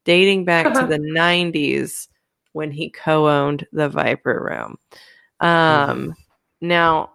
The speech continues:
Speaker 1: another thing, Anthony Fox, according to <laughs> I M D B, he was an actor and producer, and he was known for movies like Trapped,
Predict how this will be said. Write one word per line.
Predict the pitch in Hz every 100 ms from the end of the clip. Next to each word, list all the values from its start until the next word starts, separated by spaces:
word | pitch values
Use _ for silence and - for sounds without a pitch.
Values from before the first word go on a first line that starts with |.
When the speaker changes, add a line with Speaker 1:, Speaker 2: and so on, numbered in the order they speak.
| -
Speaker 1:
another | 156 170 175 175 180
thing, | 175 165 160 156 -
Anthony | 160 156 156 151 147
Fox, | 147 214 226 208 160 151 -
according | 147 - - 202 185 180
to | 180 -
<laughs> | 170 - - -
I | 165 160
M | 151 147
D | 147 143
B, | 143 190 202 160 143 - - _
he | 170
was | 165 180 254 240
an | 175
actor | 139 135 - 143
and | 131 139
producer, | - 147 135 127 139 143 143
and | 139 151
he | 147 151
was | 139 139 143
known | 156 160 170 175
for | 175 165
movies | 156 151 156 156 151
like | 151 151 -
Trapped, | - 160 139 170 254 - -